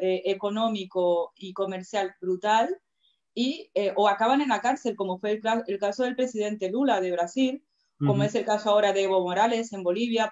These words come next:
Speaker 1: por defender
Speaker 2: Mm,
Speaker 1: el agua,
Speaker 2: el
Speaker 1: que no
Speaker 2: golpe
Speaker 1: se
Speaker 2: de Estado.
Speaker 1: embotelle y se vien-, y se venda, como
Speaker 2: Mm.
Speaker 1: está pasando con el terricidio del Cauca en Colombia, como las,
Speaker 2: Mm.
Speaker 1: eh, las compas de México también.
Speaker 2: Ujú.
Speaker 1: O sea, todo lo que sea que se salga un poco de, de bailar el agua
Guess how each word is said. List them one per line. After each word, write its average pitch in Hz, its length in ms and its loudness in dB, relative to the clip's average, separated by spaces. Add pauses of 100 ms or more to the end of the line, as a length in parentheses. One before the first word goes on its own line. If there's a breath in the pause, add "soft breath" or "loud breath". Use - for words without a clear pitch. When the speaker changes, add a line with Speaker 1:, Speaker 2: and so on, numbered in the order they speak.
Speaker 1:
por 196 140 -4
defender 180 420 0
Speaker 2:
Mm, 147 40 0
Speaker 1:
el 196 100 0
agua, 190 300 2
Speaker 2:
el 135 140 -6
Speaker 1:
que 147 60 6
no 143 80 -2
Speaker 2:
golpe 147 60 -2
Speaker 1:
se 131 60 -4
Speaker 2:
de 127 120 -4
Estado. - 280 -2
Speaker 1:
embotelle 196 160 0
y 196 100 -2
se 190 140 -14
vien-, 226 340 -4
y 185 80 -10
se 180 160 -6
venda, 233 460 -2 (360)
como 147 120 2
Speaker 2:
Mm. 151 40 2
Speaker 1:
está 202 220 -2
pasando 247 400 0
con 233 120 -2
el 208 120 -4
terricidio 190 500 -4
del 175 180 -2
Cauca 220 520 0
en 180 220 -6
Colombia, 226 680 0
como 185 220 -4
las, 170 240 0
Speaker 2:
Mm. 147 180 2
Speaker 1:
eh, 175 220 -4
las - 180 -16
compas 226 320 -2
de 202 80 -4
México 208 480 -6
también. 170 380 -14
Speaker 2:
Ujú. 143 160 -2
Speaker 1:
O 139 140 -2
sea, 185 220 -8
todo 294 220 4
lo 302 100 4
que 269 120 0
sea 214 340 -2
que 185 120 -8
se 190 120 -6
salga 233 300 -2
un 254 100 0
poco 190 320 -4
de, 180 480 -2
de 180 160 -4
bailar 190 480 0
el 214 140 -2
agua 170 360 0